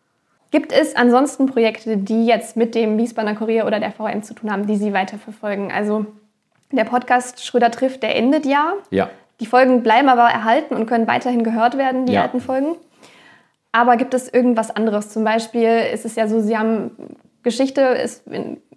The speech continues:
Speaker 1: große Leidenschaft von Ihnen. Sie haben, äh, Führungen im Pressehaus gemacht, an dem meine Großeltern tatsächlich teilgenommen haben. Und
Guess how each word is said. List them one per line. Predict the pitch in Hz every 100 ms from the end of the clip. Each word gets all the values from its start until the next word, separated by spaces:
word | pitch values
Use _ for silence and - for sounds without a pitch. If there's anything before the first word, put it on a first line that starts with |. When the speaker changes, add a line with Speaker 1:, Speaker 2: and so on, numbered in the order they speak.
| _
Speaker 1:
große | - 247 247
Leidenschaft | 226 247 254 240
von | 240
Ihnen. | - 233 233
Sie | 220
haben, | 226 220 214
äh, | 233
Führungen | 226 311 359 285
im | 226 226
Pressehaus | 311 311 202 196
gemacht, | 196 196 269 -
an | 214
dem | 220 233 226
meine | 220 226
Großeltern | 226 302 311 214 220
tatsächlich | 214 214 214
teilgenommen | 208 214 214 196 220
haben. | 214 240 269 - - - - -
Und | 240 240